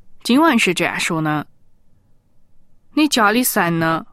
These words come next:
和你用银子买的，都必须受割礼，这样我的约就立在你们肉体上，做永远的约。”以下那句话是神对亚伯拉罕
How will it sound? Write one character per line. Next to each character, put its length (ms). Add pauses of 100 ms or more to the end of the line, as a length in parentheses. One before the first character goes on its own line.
和 220
你 160
用 180
银 220
子 160
买 260
的， 240 (480)
都 160
必 280
须 280
受 280
割 320
礼， 200 (1000)
这 140
样 220 (500)
我 100
的 120
约 140 (320)
就 180
立 240
在 300
你 140
们 180
肉 240
体 160
上， 260 (320)
做 240
永 380
远 240
的 80
约。” 140 (2000)
以 100
下 180
那 180
句 100
话 260 (360)
是 200
神 480
对 200
亚 240
伯 120
拉 160
罕 240